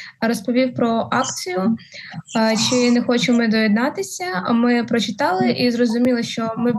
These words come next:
могли доєднатися і, звичайно, могли б чимось допомогти. Е, потім нам відправили валізку, ми виставили це в себе в соціальних мережах, е, в Інстаграмі, у Фейсбуці та в Телеграмі.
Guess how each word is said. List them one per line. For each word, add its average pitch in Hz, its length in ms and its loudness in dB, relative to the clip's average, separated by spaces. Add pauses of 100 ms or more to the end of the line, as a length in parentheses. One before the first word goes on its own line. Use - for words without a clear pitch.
могли 233 220 2
доєднатися 240 640 -2
і, 254 80 -2
звичайно, 247 440 0
могли 233 280 0
б 226 60 -10
чимось 226 320 0
допомогти. 214 480 0
Е, - 1120 -6
потім 269 340 0
нам 240 360 0
відправили 226 460 0
валізку, 208 460 0 (140)
ми 269 100 2
виставили 247 480 0
це 233 140 -2
в 202 60 -4
себе 214 240 -2
в 208 60 -2
соціальних 220 480 0
мережах, 403 680 -2
е, 226 200 2
в 220 80 2
Інстаграмі, 247 540 0
у 247 60 2
Фейсбуці 269 560 -2
та 233 200 -2
в 208 100 -4
Телеграмі. 240 480 -2